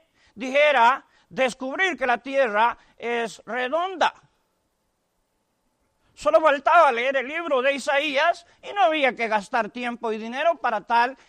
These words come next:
investigación. El hombre, note esto,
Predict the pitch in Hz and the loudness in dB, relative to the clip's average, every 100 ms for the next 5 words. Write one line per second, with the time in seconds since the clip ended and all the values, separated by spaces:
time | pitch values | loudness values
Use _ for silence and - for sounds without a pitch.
0 | - 220 214 220 185 233 226 294 302 302 | -14 -12 -6 -8 -6 -6 -4 0 6 6
1 | 170 _ _ _ _ _ _ _ _ 220 | 4 _ _ _ _ _ _ _ _ -2
2 | 285 320 294 240 269 339 480 _ _ _ | 2 2 0 0 4 4 2 _ _ _
3 | _ _ 151 214 294 269 247 - | _ _ -6 -4 0 2 0 0